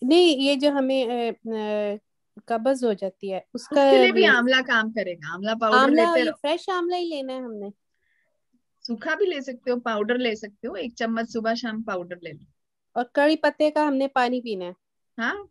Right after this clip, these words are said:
Speaker 2: पानी पी लो।
Speaker 1: तो कितने गिलास में हमने पत्ते डालने हैं?
Speaker 2: लगभग एक गिलास पानी में पन्द्रह पत्ते डाल लो, आधा गिलास होने तक पका लो और फिर इसको पी लो।
Speaker 1: अच्छा,
Speaker 2: क्या
Speaker 1: पका
Speaker 2: जी?
Speaker 1: कर पीना है?
Speaker 2: हाँ जी, हाँ जी।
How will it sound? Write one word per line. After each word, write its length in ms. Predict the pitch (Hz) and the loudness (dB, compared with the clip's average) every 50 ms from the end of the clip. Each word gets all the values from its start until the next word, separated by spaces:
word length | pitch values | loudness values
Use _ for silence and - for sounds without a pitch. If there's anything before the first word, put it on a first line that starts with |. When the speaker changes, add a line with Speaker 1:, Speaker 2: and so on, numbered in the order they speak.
| _ - | _ -12
Speaker 2:
पानी 200 | 202 175 170 175 | -10 -10 -10 -12
पी 120 | - 220 | -14 -14
लो। 180 | 262 392 - _ _ _ - | -14 -14 -16 _ _ _ -6
Speaker 1:
तो 80 | 262 | -6
कितने 440 | 254 _ - 294 294 - 311 320 320 | -6 _ -6 -6 -2 2 2 2 2
गिलास 420 | 285 294 285 269 262 254 262 - - | 2 2 4 4 2 2 0 -4 -6
में 180 | 262 262 262 269 | -4 -2 -2 -2
हमने 260 | 262 254 247 240 240 | -2 -4 -4 -6 -8
पत्ते 320 | 240 - 240 240 - 240 233 | -6 -8 -10 -6 -6 -8 -4
डालने 320 | 233 233 226 240 247 277 | -4 -4 -4 -4 -4 -6
हैं? 120 | 311 381 392 _ _ _ _ _ _ _ _ _ _ _ _ _ _ - | -8 -8 -12 _ _ _ _ _ _ _ _ _ _ _ _ _ _ -10
Speaker 2:
लगभग 380 | 190 190 185 190 208 233 233 220 | -10 -8 -6 -2 -2 -2 0 0
एक 160 | 220 220 208 | -2 -4 -2
गिलास 360 | 202 226 233 233 233 233 - - | -4 -2 -2 -2 -4 -4 -6 -6
पानी 240 | 247 240 233 240 240 | -4 -4 -2 -2 -2
में 160 | 240 240 240 | -4 -4 -6
पन्द्रह 300 | 240 226 220 220 226 233 | -6 -6 -4 -2 -4 -4
पत्ते 320 | 233 226 226 _ - 226 | -4 -6 -10 _ -8 -6
डाल 220 | 220 220 226 247 311 | -4 -2 -4 -4 -4
लो, 280 | 359 349 294 226 202 | -6 -8 -8 -8 -6
आधा 220 | 190 185 185 208 220 | -6 -6 -4 -4 -4
गिलास 360 | 220 220 226 233 233 233 233 233 | -4 -4 -4 -2 -4 -4 -4 -4
होने 140 | 226 226 | -6 -6
तक 160 | 220 220 233 - - - | -6 -8 -12 -14 -12 -12
पका 280 | 208 - 240 254 262 | -10 -6 -6 -4 -4
लो 100 | 262 220 | -4 -6
और 100 | 185 160 | -8 -10
फिर 120 | 156 160 156 | -12 -16 -18
इसको 220 | 151 - _ 185 | -18 -18 _ -16
पी 160 | - 254 285 | -10 -10 -10
लो। 180 | 359 453 480 _ _ _ _ _ _ _ _ _ _ _ _ _ _ _ _ _ _ _ _ _ _ _ _ _ _ _ _ _ _ - 240 | -10 -10 -14 _ _ _ _ _ _ _ _ _ _ _ _ _ _ _ _ _ _ _ _ _ _ _ _ _ _ _ _ _ _ -12 -12
Speaker 1:
अच्छा, 180 | 233 - 269 | -8 -4 -4
Speaker 2:
क्या 260 | 254 - - - 285 262 | -2 -2 0 2 2 2
Speaker 1:
पका 60 | 262 | 2
Speaker 2:
जी? 60 | 269 269 | 2 2
Speaker 1:
कर 120 | 277 269 | -2 -4
पीना 300 | 262 - 233 214 208 202 | -4 -4 -4 -2 -2 -2
है? 120 | 196 196 202 _ _ _ _ _ _ - - | -4 -6 -10 _ _ _ _ _ _ -10 -8
Speaker 2:
हाँ 80 | 208 | -8
जी, 180 | 190 156 151 _ _ _ _ - | -8 -8 -12 _ _ _ _ -18
हाँ 80 | 170 156 | -18 -18
जी। 140 | 151 _ | -18 _